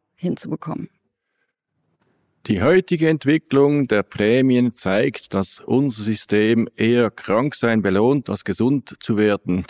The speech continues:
Speaker 2: honoriert. Es ist ineffizient und teuer. Unser Gesundheitssystem ist heute eine Sackgasse und aus einer Sackgasse kommt man nur mit einer Kehrtwende wieder raus.
Speaker 1: Frau Bäumer.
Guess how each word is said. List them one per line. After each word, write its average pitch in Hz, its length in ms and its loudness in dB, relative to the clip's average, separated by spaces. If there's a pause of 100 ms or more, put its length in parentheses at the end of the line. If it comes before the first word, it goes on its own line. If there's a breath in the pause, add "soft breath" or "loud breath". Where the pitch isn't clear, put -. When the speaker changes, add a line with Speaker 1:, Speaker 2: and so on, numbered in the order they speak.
Speaker 2:
honoriert. 98 720 0 (180)
Es - 180 -4
ist - 300 -8 (200)
ineffizient 143 840 -2
und 101 220 -6
teuer. 160 420 2 (800 loud breath)
Unser 135 240 2
Gesundheitssystem 117 960 0
ist - 160 -10
heute 120 320 0
eine 95 180 -2
Sackgasse - 920 -2 (120)
und - 180 -4
aus 104 160 -4
einer 101 140 -6
Sackgasse - 640 -4
kommt - 220 -6
man 95 120 -2
nur 104 120 0
mit 101 160 -4
einer 98 160 -6
Kehrtwende 90 580 -4
wieder 85 260 -8
raus. 67 280 -8 (400)
Speaker 1:
Frau 214 180 -2
Bäumer. 160 360 0